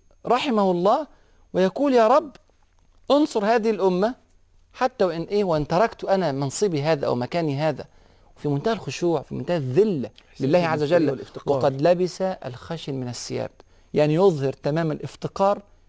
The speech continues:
Speaker 1: لله عز وجل.
Speaker 2: نعم.
Speaker 1: رجع الغلام وقال للمنذر بن سعيد: "يعني يا إمام، وجدته بهذه الحالة." قال: "اذهب يا غلام بالمطر، المطر سينزل حالاً. إذا خشع ملوك الأرض رحم جبار السماوات والأرض."
Speaker 2: الله أكبر.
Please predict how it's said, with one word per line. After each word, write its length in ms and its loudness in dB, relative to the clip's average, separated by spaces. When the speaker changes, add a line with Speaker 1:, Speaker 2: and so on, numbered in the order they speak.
Speaker 1:
لله 300 0
عز 260 -4
وجل. 300 -6
Speaker 2:
نعم. 200 -10
Speaker 1:
رجع 260 4
الغلام 440 0
وقال 180 2
للمنذر 420 0
بن 140 -4
سعيد: 500 0
"يعني 260 2
يا 180 0
إمام، 460 -2
وجدته 420 0
بهذه 280 0
الحالة." 400 0
قال: 220 6
"اذهب 420 2
يا 120 6
غلام 340 4
بالمطر، 560 2
المطر 380 4
سينزل 480 4
حالاً. 440 2
إذا 240 0
خشع 600 0
ملوك 340 -2
الأرض 480 0
رحم 300 -2
جبار 320 0
السماوات 480 -8
والأرض." 220 -6
Speaker 2:
الله 140 -8
أكبر. 300 -18